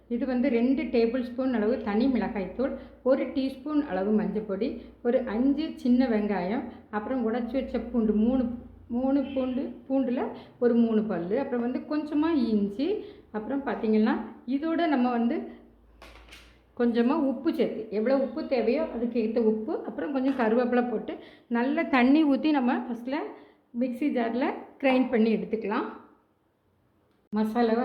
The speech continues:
நல்லா கெட்டியா கிரைண்ட் பண்ணி வச்சிருக்கு. இந்த அளவு நல்லா நைஸாவும் கிரைண்ட் பண்ணி வச்சிருக்கிறேன். இந்த மசாலாவை நம்ம எடுத்து என்ன பண்ணணும்னா, ஒவ்வொரு மீன்லையா என்ன செய்யணும்னா, அது நல்லா சுத்தி கீர்-, ஏற்கனவே மீன் எடுத்து நல்லா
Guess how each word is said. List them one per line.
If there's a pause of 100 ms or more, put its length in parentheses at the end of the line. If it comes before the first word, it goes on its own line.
நல்லா (300)
கெட்டியா (460)
கிரைண்ட்
பண்ணி
வச்சிருக்கு. (140)
இந்த
அளவு (600)
நல்லா
நைஸாவும்
கிரைண்ட்
பண்ணி
வச்சிருக்கிறேன். (380)
இந்த (120)
மசாலாவை
நம்ம
எடுத்து
என்ன
பண்ணணும்னா, (420)
ஒவ்வொரு (120)
மீன்லையா (420)
என்ன
செய்யணும்னா,
அது (380)
நல்லா (120)
சுத்தி (120)
கீர்-, (240)
ஏற்கனவே
மீன்
எடுத்து (100)
நல்லா